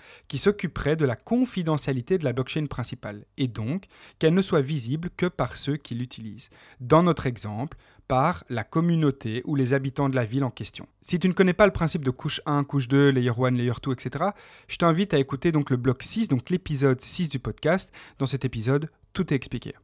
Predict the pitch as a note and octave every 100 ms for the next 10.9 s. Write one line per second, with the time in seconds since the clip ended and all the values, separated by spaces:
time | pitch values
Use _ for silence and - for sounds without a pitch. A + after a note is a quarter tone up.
0 | _ _ D3 C#3+ A3+ A#3 A3 E3 E3 E3+
1 | - F#3 - E3+ - B2+ A#2+ B2+ A#2+ A#2+
2 | F3+ G#3+ G#3 - F3 F#3+ - A#2+ - A3+
3 | G3+ F#3 D3 D#3 D#3 - B2 - - -
4 | - _ C3+ A#2 - - - C#3 E3+ F3
5 | F#3+ A#3 E3+ D3 E3 E3 E3 C#3+ - _
6 | - A2+ B2+ D3+ A3 A#3+ - C#3 - C#3+
7 | G3 F3+ F3+ G#3 - C#3 C3 D#3 D#3+ -
8 | D3+ D3 C3+ B2+ F#3 A3 - B2 C3+ B2
9 | B2+ A#2 A#2 D#3 G#3+ - - - - -
10 | A3+ G#3+ D3+ C#3+ E3 - G3+ G#3